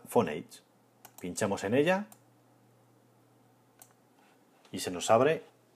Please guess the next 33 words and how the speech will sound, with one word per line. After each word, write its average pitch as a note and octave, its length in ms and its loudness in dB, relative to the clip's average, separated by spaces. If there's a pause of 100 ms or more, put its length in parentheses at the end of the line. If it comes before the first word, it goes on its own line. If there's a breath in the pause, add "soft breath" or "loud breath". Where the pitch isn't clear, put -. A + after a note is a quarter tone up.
(720 soft breath)
una B2 240 2
ventana B2+ 500 2
en G2+ 140 -6
la F#2 160 -2
que F2+ 80 -2
arriba G#2+ 240 4
hay G#2 100 2
un A#2 100 2
menú C#3+ 300 2 (240)
en F#2 160 -8
el F2+ 120 -6
que - 100 -4
podemos G2 420 -2
introducir E2 480 -6
una F#2 140 -4
U F#2+ 100 0
R A2+ 360 4
L F3+ 240 -2 (180)
o G2 80 -2
una F#2+ 100 -4
imagen. D2 380 -12 (520)
Vamos G#2 260 0
a G2 60 -6
seleccionar G#2 460 -2
la A2 60 2
imagen F3+ 400 2 (3750)
y G2+ 60 -8
vamos A2 260 0
a - 40 -6
cargarla A2+ 360 2
en G#2+ 60 -4
su F#2+ 100 -8
servidor. D2+ 400 -6